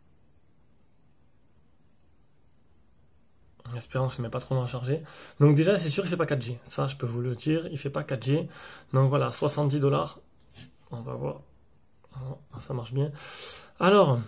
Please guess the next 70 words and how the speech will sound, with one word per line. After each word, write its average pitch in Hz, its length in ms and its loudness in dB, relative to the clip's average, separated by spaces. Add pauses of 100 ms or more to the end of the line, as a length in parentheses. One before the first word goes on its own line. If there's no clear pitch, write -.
(920)
donc 143 300 4
il 151 80 0
fait 151 100 0
que 196 100 2
trois 185 220 2
G, 175 120 0
on 196 40 4
va 180 60 6
voir 165 160 4
un 160 100 2
peu 175 100 0
les 165 100 2
bandes. 147 260 4
Donc 131 240 2
les 151 80 0
bandes 160 220 2
qu'il 156 140 -6
fait 151 140 -2
en 143 100 6
trois 143 200 2
G, 160 120 2
neuf 165 220 4
cents, 180 160 2
deux 156 120 0
mille 160 120 0
cent. 139 220 0
Donc 127 240 -2
ça 147 100 0
va. 131 160 -2 (500)
Le 143 60 4
dernier, 170 320 6
il 190 60 6
avait 165 180 4
que 190 80 2
la 185 80 2
bande 175 200 6
deux 160 60 0
mille 170 160 0
cent. 196 260 0
Là, 165 220 2
j'ai 156 120 -2
pas 160 100 0
de 156 40 -2
problème, 170 360 2
j'ai 147 80 -2
la 147 100 2
bande 147 260 4
neuf 175 140 2
cents 180 140 -2
et 165 60 0
deux 147 80 0
mille 143 140 2
cent. 165 200 2
Je 143 100 0
couvre 143 300 -2
toute 156 180 -8
la, 147 240 4
la 135 120 4
trois 135 180 -2
G 139 80 -2
française. 165 440 -2 (400)
Donc, 135 200 8
vous 139 160 4
aurez 143 180 6
le, 143 280 6
vous 139 360 2
aurez 156 220 4
le 147 180 6
H 147 260 -2
plus. 180 380 -2